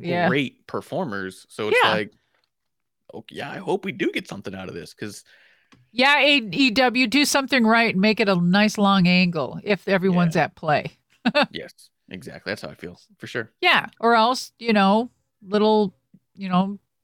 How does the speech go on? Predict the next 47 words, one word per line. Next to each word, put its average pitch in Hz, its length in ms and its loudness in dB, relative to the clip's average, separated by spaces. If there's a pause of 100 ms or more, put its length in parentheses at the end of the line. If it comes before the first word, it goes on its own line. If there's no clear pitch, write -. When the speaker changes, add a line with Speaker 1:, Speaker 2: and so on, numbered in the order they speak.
(340)
Speaker 1:
Kurt 214 420 2
or 160 240 2 (140)
Karen 202 420 4
or 151 320 4 (220)
the 170 100 -8
rapper 175 440 0
can 170 200 -6
just 170 220 -6 (160)
take 190 240 -2
the 170 60 -16
toys 185 300 -6
out 165 140 2
of 165 60 2
the 156 40 -2
sandbox 151 540 0
and 151 100 -8
go 139 160 -2
home. 120 280 -2 (260)
Whatever. 117 400 -6
Speaker 2:
Yeah, 147 120 -8 (760)
absolutely. 123 500 -14 (100)
Speaker 1:
That's 190 220 -2
it. 147 120 0
I'm 202 200 2
done. 131 420 0
Blah, 269 120 -4
blah, 220 380 2
blah. 147 100 -8 (480)
All 208 80 4
right. 226 280 2 (240)
All 240 80 4
right. 294 180 4
That's 349 240 2
it. 392 280 4
Let's 269 200 -2
just 392 140 0
wrap 330 200 2
up 302 120 0
Trash - 340 0
Talk. 277 240 0
That 277 100 2
was 294 120 0
a 269 40 -2
little 277 160 2
bit 262 120 0
of 208 80 0 (120)
trash 226 640 2